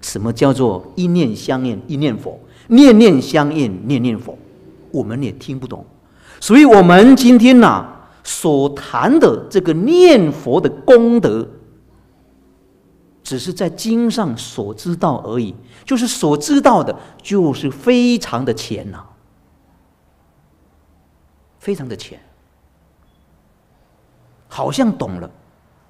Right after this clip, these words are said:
但是呢，只是皮毛而已啊，真的是皮毛而已啊。所以偶一大师才《弥陀经要解》告诉我们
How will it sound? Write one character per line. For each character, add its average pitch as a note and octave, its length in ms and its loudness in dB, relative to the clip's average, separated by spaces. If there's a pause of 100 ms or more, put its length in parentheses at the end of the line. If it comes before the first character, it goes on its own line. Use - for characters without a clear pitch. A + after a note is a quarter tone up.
但 C#3 260 -8
是 F3 280 -10
呢， G#2 180 -8 (200)
只 A#2+ 120 -16
是 F3 140 -14
皮 D#3+ 300 -14
毛 C#3 220 -8
而 G2+ 180 -12
已 F2+ 160 -16
啊， - 140 -20 (1600)
真 B3 160 -6
的 E3+ 80 -6
是 - 120 -16
皮 A2 240 -14
毛 G2 220 -14
而 F2 80 -20
已 D#2 160 -20
啊。 - 100 -20 (1300)
所 C3 120 -6
以 C#3+ 80 -4
偶 G#2 240 -6
一 A#2 100 -6
大 B2 220 -4
师 A#2+ 160 -4
才 G#2 240 -10
《弥 G#2+ 120 -8
陀 F#2 180 -14
经 G#2+ 160 -6
要 A#2 180 -6
解》 F2+ 140 -14
告 G#2 160 -12
诉 A2 160 -16
我 G2+ 140 -16
们 F2 140 -18